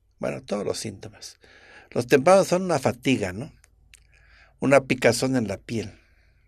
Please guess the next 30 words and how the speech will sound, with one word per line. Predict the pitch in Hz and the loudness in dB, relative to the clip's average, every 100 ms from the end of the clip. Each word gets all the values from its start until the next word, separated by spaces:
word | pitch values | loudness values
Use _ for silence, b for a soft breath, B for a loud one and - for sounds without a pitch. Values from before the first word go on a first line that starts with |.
| _ _ _ _ - | _ _ _ _ -10
¿sí? | 127 135 _ _ _ _ b b b b _ | -10 -10 _ _ _ _ b b b b _
Comezón | 110 117 113 123 | -4 -2 -2 -2
en | 113 | -4
toda | 120 113 104 | -2 -2 -2
la | 98 | -8
piel, | - 131 - _ _ _ _ | -8 -8 -8 _ _ _ _
todas | - 131 | -2 0
las | 101 - | -2 -6
partes | 120 110 92 | -8 -8 -12
del | 92 - | -14 -8
cuerpo. | - 113 - - _ _ b b b b b | -4 -4 -6 -20 _ _ b b b b b
Y | - | -4
muy | 131 151 | 0 0
fatigados, | 123 - 98 90 85 82 - | -2 -4 -8 -8 -8 -12 -18
¿no? | 135 - _ _ _ _ b b b b b b | -18 -20 _ _ _ _ b b b b b b
Luego | - 151 160 | 4 6 8
van | 160 | 8
apareciendo | 151 135 135 143 147 139 | 8 8 6 4 0 0
más | 143 | 0
síntomas, | - 160 127 110 113 117 | 0 -4 -4 -4 -4 -6
o | - | -6
sea, | - 95 | -4 -2
síntomas | - 131 123 110 - | -2 -2 0 -2 -2
posteriores. | - 104 - 107 101 277 254 - - - _ _ _ _ _ _ _ _ _ _ _ _ _ _ _ | -2 -2 -2 -2 0 -2 -4 -10 -16 -18 _ _ _ _ _ _ _ _ _ _ _ _ _ _ _
Hay | - 135 | 2 2
sequedad | 131 135 127 123 135 | 4 2 4 6 4
en | 127 | 4
ojos | 117 - 160 - | -2 -2 -4 -2
y | 110 | -4
boca. | 98 95 - | -4 -6 -10